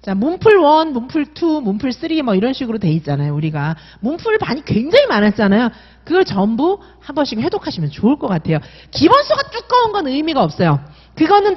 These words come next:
떨어지는 지름길, 지름길입니다. 하지만 많은 문제를 풀고 문제를 회독하는 것이야말로 합격의 지름길입니다. 자, 문제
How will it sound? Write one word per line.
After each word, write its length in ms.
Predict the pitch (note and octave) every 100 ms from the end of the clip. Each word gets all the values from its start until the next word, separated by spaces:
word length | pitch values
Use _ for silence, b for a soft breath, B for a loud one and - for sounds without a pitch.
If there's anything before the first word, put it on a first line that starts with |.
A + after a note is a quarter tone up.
| -
떨어지는 480 | - A4 A#4+ G4 E4
지름길, 800 | - G#3 A3+ G#3 F3+ D#3+ - B2+
지름길입니다. 680 | - - D4 D#4+ B3 F#3 F3+
하지만 320 | F4 G#4+ G#4+ A#4+ - B B B B
많은 760 | G#3 D4 D#4 F#4+ C5+ C#5 B4+
문제를 380 | A4 G#4 G#4 G4+
풀고 380 | - G4 F4+ F#4+
문제를 640 | B3 D#4 E4+ F4+ F4 F4
회독하는 580 | F4+ G4 F#4 E4+ E4 D4
것이야말로 720 | C4 A#3 A#3 G3 E3 E3 C#4+ - B B B
합격의 680 | F#4 - F4 B3 C4 G4 -
지름길입니다. 800 | - A#3+ A3+ F#3+ E3 D3+ D#3 - b b b -
자, 400 | D4+ D#3 - -
문제 460 | A3 F#4+ G#4+ G#4+